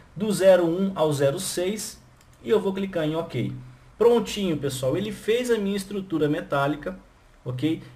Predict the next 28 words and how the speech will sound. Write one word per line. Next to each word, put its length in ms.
Exatamente 720
como 160
eu 120
havia 320
pedido 400
pra 200
ele. 320
Eu 100
vou 140
só 240
trocar 320
a 40
minha 160
forma 300
de 140
visualização 800
pra 160
colocar 600
aqui, 360
é, 480
as 200
linhas, 480
né, 220
de 140
aresta. 580
E 120
olha 180
só. 440